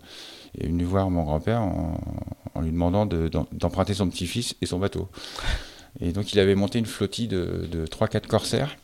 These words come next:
Et lui-même avait un Edel six soixante-cinq. Et on a emmené, euh, toutes les semaines, euh, bah, des gamins, euh, des quartiers, euh, découvrir la rade de Brest.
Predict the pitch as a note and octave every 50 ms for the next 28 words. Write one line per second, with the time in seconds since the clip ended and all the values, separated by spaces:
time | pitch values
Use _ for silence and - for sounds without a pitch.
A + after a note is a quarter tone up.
0 | - - - - - E2 F2 F#2 G#2 G#2+ G#2+ G2+ F#2+ F2 E2 F2+ F2 F2 F#2 G2
1 | F#2+ G#2+ G#2+ G2+ E2+ - - G2+ - - F#2+ - F#2 F2 D#2+ - - A#2 C3+ -
2 | - - - F2 F2 E2+ F2 F2 F2 F2 F2 F2+ F#2 F#2+ G#2 A2+ B2 C3 B2+ A2+
3 | F#2+ F2+ E2+ E2 E2+ D#2+ E2 E2 - - - - - - - - - - - -
4 | G2 F#2 - - G#2 A2 A#2+ A#2+ G2+ F2+ E2 E2 D#2+ D#2+ D#2+ D#2+ D#2+ D#2 D#2+ D#2
5 | - - - - - - - - - - - - - - - D2+ D#2 E2 D2+ F#2
6 | F2 F#2 G2 G#2 G#2 G2+ F2+ D#2+ D2+ D2 D2 D2 D2 D2 C#2 B1 - - - D#2
7 | - - F#2+ G#2+ B2 B2+ A2+ F2 D#2+ D#2 D2 D2 C#2+ D2 E2+ - - - E2+ F2
8 | F2 E2 F2 D#2 D2 E2 D#2+ D#2 C#2+ C#2 C#2+ - - -